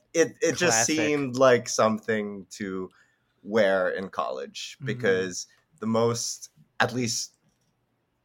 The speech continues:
Speaker 1: freshman and sophomore year, the people who seemed to have the most influence on campus were the guys in frats. They were always, like, wearing the tank tops, always
Speaker 3: Yeah.
Speaker 1: wearing their Vineyard Vines shorts. So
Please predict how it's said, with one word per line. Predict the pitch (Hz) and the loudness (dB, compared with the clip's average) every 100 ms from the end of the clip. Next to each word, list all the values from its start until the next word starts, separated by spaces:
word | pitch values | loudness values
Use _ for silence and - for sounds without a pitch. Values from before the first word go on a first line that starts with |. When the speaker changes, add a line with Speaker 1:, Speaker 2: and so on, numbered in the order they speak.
| _ | _
Speaker 1:
freshman | - 117 - 101 92 | 2 2 2 -4 -4
and | 90 | -4
sophomore | 85 - 95 | -4 -4 -8
year, | 78 78 69 - _ - _ _ _ | -8 -6 -6 -8 _ -20 _ _ _
the | 92 113 120 104 98 73 - _ _ _ _ _ | -6 2 6 6 4 0 -10 _ _ _ _ _
people | - 143 156 135 | -10 -4 0 0
who | 120 | 0
seemed | - 117 107 | -4 -4 -4
to | - | 2
have | 98 95 | 0 2
the | 95 | -2
most | 92 90 | -2 -4
influence | 87 92 101 90 - | -8 -8 -8 -8 -8
on | 85 | -10
campus | 87 85 82 76 - 90 | -6 -6 -6 -10 -14 -10
were | 85 78 - _ _ _ _ _ | -6 -6 -10 _ _ _ _ _
the | 190 | -4
guys | 107 95 90 | 0 0 -4
in | 87 | -10
frats. | 87 90 - - - - _ _ | -8 -8 -8 -14 -16 -16 _ _
They | 98 | 2
were | 110 101 | 2 4
always, | 113 120 123 120 | 6 8 6 4
like, | 123 107 | 4 4
wearing | 117 110 | 2 2
the | 107 | 0
tank | 104 104 95 - | 0 0 0 -2
tops, | 92 92 - - - | -2 -2 -6 -12 -4
always | 101 104 - 113 | -2 -2 -4 -6
Speaker 3:
Yeah. | 101 | -2
Speaker 1:
wearing | 98 98 95 92 87 | 0 2 0 -6 -8
their | 90 | -10
Vineyard | 95 92 92 90 | -8 -8 -8 -8
Vines | 87 82 82 82 | -6 -6 -6 -12
shorts. | - 82 78 69 - - - _ _ _ | -14 -12 -10 -12 -12 -14 -14 _ _ _
So | - 113 101 95 92 92 | -10 -2 0 0 0 -4